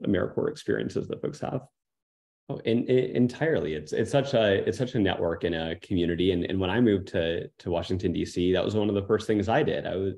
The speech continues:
went looking for the AmeriCorps alums. I said, "Where, where are some people?" I, I'm rebuilding my social circles from scratch, 'cause I know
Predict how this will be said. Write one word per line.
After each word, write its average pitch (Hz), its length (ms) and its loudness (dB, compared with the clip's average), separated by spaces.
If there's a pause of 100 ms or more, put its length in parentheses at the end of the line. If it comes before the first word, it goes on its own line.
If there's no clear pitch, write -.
(460)
went 110 340 0
looking 113 560 2
for 104 220 4
the 107 140 2
AmeriCorps 127 420 2
alums. - 400 -8
I 104 60 -4
said, 98 180 -2
"Where, 113 360 4 (420)
where 127 260 6
are 151 60 4
some 127 200 2
people?" 139 360 2
I, 90 80 2
I'm 104 280 0
rebuilding 113 640 2
my 87 380 -2
social 110 380 0
circles 92 480 -2
from 87 300 -4
scratch, 82 720 -4
'cause 95 160 -4
I 95 120 2
know 87 420 2